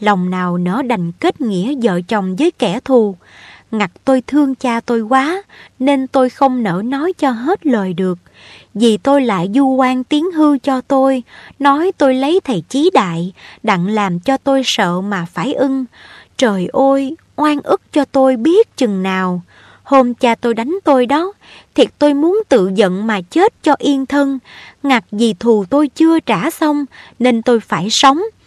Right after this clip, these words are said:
Tôi tính lo mưu báo thù cho mẹ tôi. Từ hôm cho tới bây giờ tôi lo tính nát trí, tôi nghĩ nếu ở đây thì cha tôi sẽ gả tôi cho thằng đồ còn gì. Vậy tôi tính tôi phải trốn cho toàn danh tiết.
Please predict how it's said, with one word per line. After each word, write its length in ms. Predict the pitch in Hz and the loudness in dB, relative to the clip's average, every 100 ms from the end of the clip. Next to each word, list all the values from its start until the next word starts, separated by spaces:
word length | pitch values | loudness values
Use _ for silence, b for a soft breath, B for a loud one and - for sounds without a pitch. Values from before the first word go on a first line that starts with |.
| _ - | _ -2
Tôi 140 | 269 | 0
tính 320 | 220 285 320 381 | 0 -2 0 0
lo 200 | 311 269 | 0 0
mưu 340 | 262 285 285 | 0 2 2
báo 300 | 233 262 349 | 0 0 0
thù 260 | 415 247 180 | 0 0 0
cho 140 | 180 262 | 0 -2
mẹ 300 | 226 175 180 | -2 -6 -4
tôi. 340 | - 277 277 240 b b b b b | 2 4 4 0 b b b b b
Từ 220 | - 220 208 | 0 2 2
hôm 360 | 262 294 285 | 4 4 2
cho 180 | 277 285 | 2 0
tới 300 | - 294 392 | 2 2 4
bây 200 | 330 262 | 4 0
giờ 300 | 214 202 175 175 | 0 -2 -2 -2
tôi 180 | 285 277 | 0 0
lo 260 | 269 277 277 | 0 0 -2
tính 340 | 302 330 359 | -4 -4 -2
nát 320 | 349 403 - | -2 -4 -2
trí, 280 | 320 302 381 - | 0 0 -4 -2
tôi 160 | 294 240 | 0 0
nghĩ 240 | 202 185 | 0 -2
nếu 240 | 233 330 | 0 -2
ở 240 | - 185 247 | 0 2 2
đây 340 | 254 269 262 B B B | 2 2 0 B B B
thì 180 | - 226 - | -2 -2 0
cha 220 | 311 302 | -2 0
tôi 220 | - 277 | 2 0
sẽ 240 | 262 202 233 | 2 -2 -2
gả 340 | 214 180 285 | 0 0 0
tôi 220 | - 294 | 0 -2
cho 180 | 254 277 | 0 -2
thằng 300 | - 214 180 | -2 -4 -4
đồ 260 | 196 196 180 | 0 0 0
còn 260 | 220 208 185 | 0 0 0
gì. 260 | 214 202 - B B B B B - | 0 -2 -4 B B B B B -8
Vậy 260 | 202 175 175 | -2 -2 0
tôi 180 | 254 247 | 2 2
tính 440 | - 262 302 359 349 - | 0 -2 -2 -8 -8 0
tôi 160 | 240 214 | 0 0
phải 180 | 196 208 | -4 -2
trốn 280 | - 269 339 359 | 0 0 0 0
cho 140 | 262 | 0
toàn 340 | - 214 175 175 | 0 -2 -2 -2
danh 220 | 226 240 | -4 -2
tiết. 300 | 302 339 | 0 0